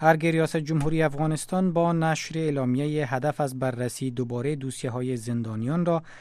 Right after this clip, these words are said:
تطبیق عدالت خوانده است. بر بنیاد این اعلامیه، محمد اشرف غنی همچنین گفته در مورد زندانیانی که به اعدام محکوم شدند، یک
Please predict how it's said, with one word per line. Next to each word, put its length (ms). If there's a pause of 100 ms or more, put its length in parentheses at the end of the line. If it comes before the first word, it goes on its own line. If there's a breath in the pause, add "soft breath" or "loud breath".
(240 loud breath)
تطبیق 540
عدالت 460
خوانده 300
است. 520
بر 160
بنیاد 420
این 140
اعلامیه، 540 (380 loud breath)
محمد 340
اشرف 360
غنی 260
همچنین 520
گفته 400
در 180
مورد 480
زندانیانی 760
که 140
به 100
اعدام 320
محکوم 380
شدند، 520 (460 loud breath)
یک 160